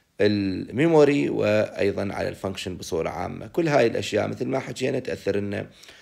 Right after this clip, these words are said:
على السايكولو-، سايكو، آه، أو السايكو سوشيال فانكشنينج مالت المريض. السكيزوفرينيا،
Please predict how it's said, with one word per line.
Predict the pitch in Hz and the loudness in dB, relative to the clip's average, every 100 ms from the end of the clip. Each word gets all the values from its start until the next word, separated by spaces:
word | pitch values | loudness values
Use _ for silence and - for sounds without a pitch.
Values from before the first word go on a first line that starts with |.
| - - | -20 -10
على | - 127 | -2 2
السايكولو-، | 120 120 104 104 98 101 - | 2 2 2 2 2 2 -2
سايكو، | - - 143 139 139 101 101 - _ _ _ - | -6 6 6 6 4 0 0 -16 _ _ _ 0
آه، | 104 | 2
أو | - 101 | 4 2
السايكو | 101 - 135 131 107 | 2 6 6 6 2
سوشيال | 101 117 110 95 | 2 2 2 0
فانكشنينج | 87 127 131 135 123 113 | 0 -2 0 0 0 -2
مالت | 101 101 101 | -2 -4 -4
المريض. | 90 - - - _ _ _ _ _ _ _ _ _ _ _ - - - - - _ - | -8 -10 -14 -16 _ _ _ _ _ _ _ _ _ _ _ -20 -20 -20 -20 -20 _ 0
السكيزوفرينيا، | 147 147 233 196 165 - 123 107 101 98 | 2 2 0 6 6 6 0 0 -2 -6